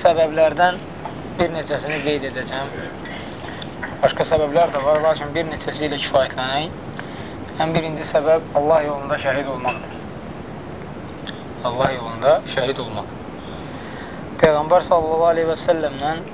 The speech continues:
sahabələr soruşur ki, "Ya Rasulallah, nə üçün şəhid qəbirdə sorğu-sual olunmur?" Rasulullah sallallahu aleyhi və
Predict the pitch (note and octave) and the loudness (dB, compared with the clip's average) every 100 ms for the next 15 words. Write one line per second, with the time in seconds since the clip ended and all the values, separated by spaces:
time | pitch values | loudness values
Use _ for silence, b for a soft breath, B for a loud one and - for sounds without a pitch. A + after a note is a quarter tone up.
0 | - - D3+ D3 D3 D3+ D#3+ - D3+ - | 0 4 6 4 2 2 2 2 -2 -2
1 | D#3+ C3+ D3+ D#3+ D3+ C3 C3+ B2 A#2+ A2+ | -2 -2 2 4 4 2 -4 -6 -4 -4
2 | - - - - - - - - - - | -4 -8 -10 -10 -12 -12 -12 -10 -10 -10
3 | - - - - - - - - - - | -10 -10 -10 -10 -10 -10 -10 -10 -10 -8
4 | - - - - - - - - D#3 F3+ | -6 -6 -6 -10 -12 -12 -12 -2 6 6
5 | E3+ D#3+ C#3+ - D3+ C#3+ E3+ - - - | 4 -4 -6 0 2 2 0 -4 -10 -12
6 | - - - - - - - - - - | -12 -6 -6 -6 -12 -12 -12 -12 -12 4
7 | D#3 C#3 C3+ C3 D#3+ - C#3+ B2+ - C3 | 4 4 -2 -2 -2 0 -2 -2 0 2
8 | B2+ B2 B2 A2+ G#2+ - - - - - | 2 0 -6 -8 -8 -10 -12 -12 -12 -12
9 | - - - - - - - - - - | -12 -10 -10 -10 -12 -12 -10 -10 -10 -12
10 | - - - C3 D#3 D3 D3+ D3 D3 C#3+ | -12 -4 0 0 4 6 6 4 2 4
11 | D3 C#3+ C#3 | 4 4 -2